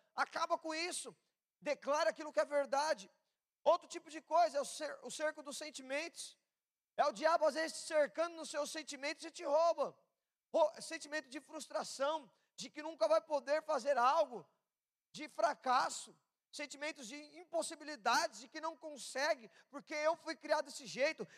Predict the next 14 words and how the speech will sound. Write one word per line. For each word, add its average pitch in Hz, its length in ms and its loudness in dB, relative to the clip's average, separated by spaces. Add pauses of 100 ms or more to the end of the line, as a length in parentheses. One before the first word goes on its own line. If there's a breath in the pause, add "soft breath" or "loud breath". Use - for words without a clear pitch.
Aí 311 200 4 (140)
pensa, - 560 -2 (420)
sente, 339 600 -4
aí 339 140 2
o - 20 -2
diabo 339 340 -2
toma 370 240 -6
conta. 339 480 -4 (720)
"Ah, 302 120 4
eu 311 80 2
nunca 320 260 2
vou 302 140 0
casar 302 280 0
com - 220 -20